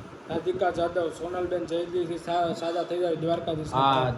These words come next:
Speaker 2: જલ્દીથી સાજી થઈ જાય, કારણ કે આજે આપણે એનું બધું રિપોર્ટ બિપોર્ટ કરાવી લીધો છે ને, ડેન્ગ્યુ છે એટલે બે ત્રણ દી લાગશે હજી.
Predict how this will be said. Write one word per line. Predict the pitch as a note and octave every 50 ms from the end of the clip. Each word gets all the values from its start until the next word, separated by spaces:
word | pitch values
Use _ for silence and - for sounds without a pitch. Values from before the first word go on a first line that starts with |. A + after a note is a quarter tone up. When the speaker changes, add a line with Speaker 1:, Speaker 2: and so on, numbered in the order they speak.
| -
Speaker 2:
જલ્દીથી | C3+ D3 D#3 D#3+ D#3 D#3+ D3+ D3 C#3+
સાજી | B2+ D3 C#3+ D3+ D3+ D3+ C#3
થઈ | C3 - C3+ D#3+ F#3 G3
જાય, | F3 E3+ D3+ C#3 C3 B2+
કારણ | B2+ C3+ C3+
કે | C3 C3 C3+
આજે | C3+ C#3 C#3+
આપણે | C#3 C3+ B2+ A#2+ C#3
એનું | C#3 C#3 C3+ C#3
બધું | C#3+ C#3+ C#3 D3+ D3 C#3+
રિપોર્ટ | C#3 C#3 C#3 D#3+ D3
બિપોર્ટ | C#3+ C#3+ C#3+ D3 C#3 - -
કરાવી | D#3 D#3 D#3 D3+
લીધો | D3+ D3+ D3+ D3+ D3
છે | D3 C3+
ને, | A#2
ડેન્ગ્યુ | B2+ C3+ C#3 C#3+ - D3 C3+ C3
છે | C3 C#3+
એટલે | C3+ B2+ B2+
બે | B2+ C#3+ C#3
ત્રણ | - D3+ C#3 C3+
દી | B2+ C3 B2+
લાગશે | B2+ C3+ D3 C#3+ - - C3 A#2
હજી. | A2+ A2 A2+ A2+